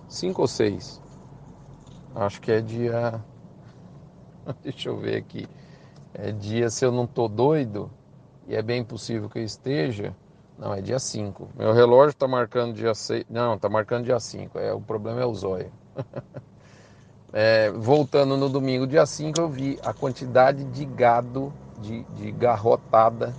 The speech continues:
gorda, grossa, né? Garrotada aí de quatorze, deze-,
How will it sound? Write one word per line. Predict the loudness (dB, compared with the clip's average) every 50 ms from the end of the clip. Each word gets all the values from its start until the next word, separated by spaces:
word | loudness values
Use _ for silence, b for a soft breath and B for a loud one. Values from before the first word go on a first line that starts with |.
| -14 -18 -18 -16 -14 -8
gorda, | -2 2 4 4 4 4 2 2 -2 -4 -4 -4 -8 -16 -20 -20 -18 -14 -6
grossa, | 2 6 8 10 10 10 8 6 2 -6 -10 -10 -12 -12 -16 -20 -20 -20 -20 -20 -20 -20 -20 -20 -20 -14 -10
né? | -10 -8 -10 -10 -10 0
Garrotada | 2 4 4 4 4 4 6 6 6 6 4
aí | 0 -2 -4
de | -6 -8 -10
quatorze, | -6 -4 -4 -4 -4 -4 -2 0 0 0 0 -2 -6 -10
deze-, | -10 -8 -6 -6 -6 -6 -10